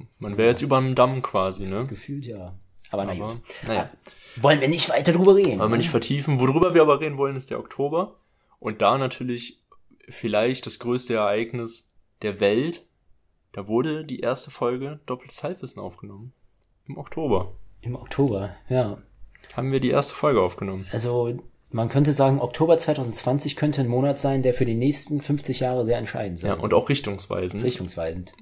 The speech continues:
Speaker 1: Jeder andere Monat für immer wird sich ab jetzt mit dem Oktober zwanzig zwanzig und mit der ersten Folge Doppeltes Halbwissen messen müssen.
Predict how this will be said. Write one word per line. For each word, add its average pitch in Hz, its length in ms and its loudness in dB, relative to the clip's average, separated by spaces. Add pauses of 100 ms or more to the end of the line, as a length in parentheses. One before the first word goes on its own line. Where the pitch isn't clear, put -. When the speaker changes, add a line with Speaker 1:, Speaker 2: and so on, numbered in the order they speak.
(200)
Speaker 1:
Jeder 127 400 4
andere 151 360 2
Monat 147 580 2 (320)
für - 200 -4
immer 147 320 4
wird 135 160 0
sich - 160 -6
ab 113 140 -4
jetzt - 360 -4
mit 117 200 -6
dem 120 160 0
Oktober 117 400 0
zwanzig 120 380 -6
zwanzig 120 500 -6
und 127 140 2
mit 127 120 2
der 117 80 4
ersten 117 280 2
Folge 117 260 0
Doppeltes 117 420 0
Halbwissen 113 580 -2
messen 110 340 -6
müssen. 113 360 -10